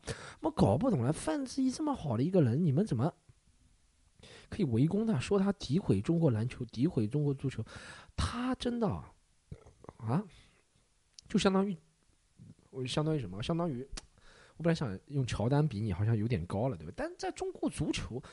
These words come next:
就他至于中国球的，足球的地位和乔丹中，至于篮球的地位也不会差特别多，是不是啊？就相当于乔丹要开个N B A的玩笑，这有什么不能开？但我知道国情不同啊。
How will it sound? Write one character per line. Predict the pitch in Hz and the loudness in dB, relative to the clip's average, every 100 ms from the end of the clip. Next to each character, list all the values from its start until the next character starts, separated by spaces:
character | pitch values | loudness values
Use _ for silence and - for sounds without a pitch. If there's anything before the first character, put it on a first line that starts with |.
| - | -10
就 | - | -8
他 | - - 302 294 | -6 -4 -2 -2
至 | - 277 | -2 -2
于 | 196 | -2
中 | 170 247 | -2 -4
国 | 240 160 | 0 2
球 | 123 | 2
的， | 156 | -2
足 | - 165 | -2 -2
球 | 135 | 0
的 | |
地 | 135 156 | 0 2
位 | 135 123 - _ - | 0 0 -6 _ -10
和 | - | -4
乔 | 143 - 107 | -2 -2 0
丹 | 143 156 175 | 2 2 2
中， | 170 175 | 0 -2
至 | - | -2
于 | 160 | 2
篮 | 139 98 | 2 2
球 | 147 | -2
的 | 135 | -2
地 | 131 139 | -4 0
位 | 131 | 0
也 | 90 | -2
不 | 76 | -2
会 | 151 | 0
差 | 220 - - | 0 0 -2
特 | - 440 | -2 -2
别 | 120 135 | -4 -8
多， | - 50 50 - - - - - | -12 -14 -16 -20 -20 -20 -20 -12
是 | - 240 | -2 4
不 | 160 | 4
是 | 101 | 4
啊？ | 85 | -2
就 | 131 | -4
相 | - 226 | -2 2
当 | 214 | 2
于 | |
乔 | - - | 2 0
丹 | 131 | 2
要 | 190 | 2
开 | 143 156 | 2 2
个 | 131 | 2
N | 165 | 2
B | 160 175 | 4 4
A | |
的 | 170 | 2
玩 | 82 | 0
笑， | 120 196 | -4 -6
这 | 202 | -4
有 | 269 | -2
什 | 131 | 0
么 | 110 | 0
不 | 147 | 0
能 | 113 | 0
开？ | 117 - | -2 -4
但 | 156 | -2
我 | 156 | -2
知 | 151 | -2
道 | 165 | -4
国 | 135 95 | -4 -4
情 | 127 95 | -6 -6
不 | 85 | -10
同 | 104 | -10
啊。 | 65 | -10